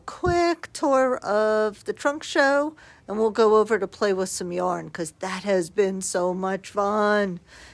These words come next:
And we got a sleepy Hank behind the desk. Pardon the mess back there, guys. That's what makes it so fun. A good look at the Emma Hella Hanks, all pretty and restocked. And here is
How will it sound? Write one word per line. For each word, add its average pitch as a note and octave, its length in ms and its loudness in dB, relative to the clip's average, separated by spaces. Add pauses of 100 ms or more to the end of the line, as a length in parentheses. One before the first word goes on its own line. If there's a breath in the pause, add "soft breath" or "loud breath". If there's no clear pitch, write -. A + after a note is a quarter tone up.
(120 loud breath)
And G3+ 140 -6
we G#3 80 -6
got G#3 160 0
a G3+ 40 -6
sleepy G#3+ 440 -6
Hank G#3 480 -10
behind F#3+ 420 -10
the F#3 60 -12
desk. A#3+ 720 -10 (600 loud breath)
Pardon G#3 360 2
the F#3+ 60 -4
mess F#3+ 300 -4
back F3+ 300 -4
there, F#3 200 0
guys. F#3+ 380 0
That's F#3+ 240 -6
what G3 160 -4
makes F#3+ 320 -6
it F#3+ 140 -6
so G3+ 200 2
fun. A3 460 -2 (400 loud breath)
A G#3+ 80 0
good G#3+ 260 6
look A3+ 220 4
at B3 140 -2
the A3 180 -2
Emma G#3+ 320 4
Hella A3+ 320 6
Hanks, B3+ 460 0
all A3+ 160 4
pretty A#3 420 2
and G#3+ 140 -4
restocked. A3+ 1120 -4 (1200 loud breath)
And D4+ 400 6
here F4 480 0
is C#4+ 460 2